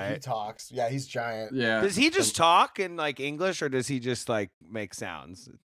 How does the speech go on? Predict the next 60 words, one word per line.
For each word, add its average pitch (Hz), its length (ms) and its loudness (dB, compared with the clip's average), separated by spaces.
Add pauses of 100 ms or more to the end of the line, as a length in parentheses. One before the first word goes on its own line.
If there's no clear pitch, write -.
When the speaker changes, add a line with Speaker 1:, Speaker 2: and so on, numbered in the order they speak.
(140)
Speaker 2:
He 185 160 -4
Speaker 1:
Does - 140 -2
he 185 60 8
have, 196 100 6
like, 202 100 4
Speaker 2:
talks. - 60 -8
Speaker 1:
conversations? 151 600 4
Speaker 3:
They, 160 80 2
yeah, 147 80 4
they 156 100 -2
talk 101 260 0
in 85 80 -10
English. 82 540 -10
So, 92 460 -4
uh, 127 320 4
if, 151 180 -2
Speaker 1:
Awesome. 90 300 -2
Speaker 3:
if 123 80 -2
you 180 120 4
remember 175 400 4
in 135 120 2
the 123 100 -2
movie, 127 560 0
uh, 113 240 4
his 135 220 -2
mouth 139 260 2
doesn't 107 260 -4
Speaker 1:
Nope. 113 180 2
Speaker 3:
move. 107 460 -2 (100)
He 127 120 -2
just - 340 -4
speaks, - 380 -4
like, 113 220 -2
into 117 240 -4
your 101 180 -2
head. 107 400 -4 (580)
Speaker 1:
Oh, 185 260 10
Speaker 3:
Um, 135 40 8
Speaker 1:
I 160 140 8
mean, 180 180 4
that 170 160 6
makes 117 260 -2
sense. 208 460 4
Speaker 3:
<laughs> - 840 -6
Speaker 2:
Yeah, 185 160 8
'cause, - 40 2
Speaker 1:
Like, 139 160 6
Speaker 2:
like, 196 60 8
Speaker 1:
trying 185 180 10
Speaker 2:
you 185 60 6
Speaker 1:
to - 40 0
do - 60 10
Speaker 2:
can't 160 120 6
Speaker 1:
match 156 320 6
the 156 120 2
flap 127 520 2
on 160 200 2
that 156 320 2
is 127 180 -4
like, 120 380 -4